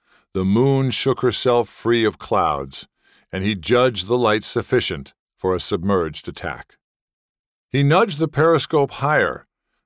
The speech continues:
then swept the head window left and right, scanning carefully.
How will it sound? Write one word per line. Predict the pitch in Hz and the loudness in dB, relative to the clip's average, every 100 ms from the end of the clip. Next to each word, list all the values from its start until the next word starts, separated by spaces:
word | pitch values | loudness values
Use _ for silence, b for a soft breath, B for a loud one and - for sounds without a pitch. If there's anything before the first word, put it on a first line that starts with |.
| - | -4
then | 95 110 120 | 0 0 -2
swept | - - 98 117 - | -4 -4 0 0 0
the | 107 95 | -2 0
head | 120 127 | 0 -2
window | 104 98 90 90 | 0 -2 0 0
left | 92 98 117 - - | 0 0 0 -2 -12
and | - 104 | -6 -2
right, | 98 95 - - _ _ _ _ - | 0 0 -2 -12 _ _ _ _ -12
scanning | - - 110 101 87 85 | -10 -4 0 0 -2 -8
carefully. | - 104 80 71 67 | -2 -2 -2 -8 -12